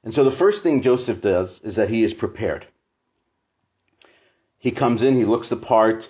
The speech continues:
he's dressed the part, he has his reputation in front of him because the servant, um, has already spoken, Pharaoh's servant has already spoken about what Joseph brings to the table. He establishes a ground rule, which is that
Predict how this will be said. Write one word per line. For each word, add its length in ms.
he's 140
dressed 300
the 60
part, 440
he 140
has 320
his 140
reputation 640
in 100
front 320
of 120
him 140
because 580
the 80
servant, 680
um, 340
has 300
already 240
spoken, 840
Pharaoh's 320
servant 220
has 80
already 180
spoken 600
about 240
what 100
Joseph 640
brings 400
to 100
the 80
table. 640
He 160
establishes 680
a 60
ground 420
rule, 180
which 240
is 300
that 260